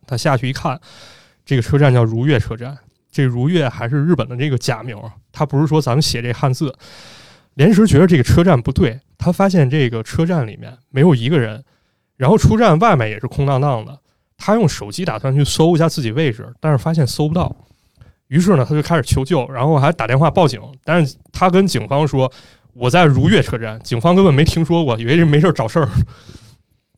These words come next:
也就没，没搭理他。然后呢，在这过程当中呢，莲石相当于不断地在 Two Channel 上跟网友聊这件事儿。他还说在晚上两点的时候，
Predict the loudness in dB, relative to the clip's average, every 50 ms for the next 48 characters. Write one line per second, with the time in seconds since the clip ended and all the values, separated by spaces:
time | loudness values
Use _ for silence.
0 | _ _ _ -4 0 2 2 2 2 0 _ _ -4 -2 0 0 0 0 0 0
1 | -2 -6 -10 -16 -18 -20 _ _ _ _ _ _ _ _ _ _ -2 0 2 4
2 | 4 6 6 4 4 4 2 2 2 2 2 2 2 2 2 2 4 4 4 4
3 | 4 4 2 0 -2 -2 0 2 2 2 2 2 0 0 2 2 2 2 2 2
4 | 2 2 2 2 2 2 0 0 -2 _ _ -4 0 2 2 4 4 2 2 0
5 | -2 -2 0 -2 -2 -2 -2 0 0 2 2 2 2 2 2 0 -2 -4 -4 -2
6 | 0 0 0 0 0 0 2 2 2 2 2 0 0 2 2 2 2 0 0 -2
7 | -4 -6 -8 -10 -14 _ _ _ _ _ _ _ _ _ _ -4 0 2 2 4
8 | 2 2 2 2 2 2 2 2 2 0 0 -2 -4 -4 -2 -2 0 0 2 2
9 | 2 2 2 2 2 0 0 -4 -8 -12 -12 -12 -12 -12 -12 -12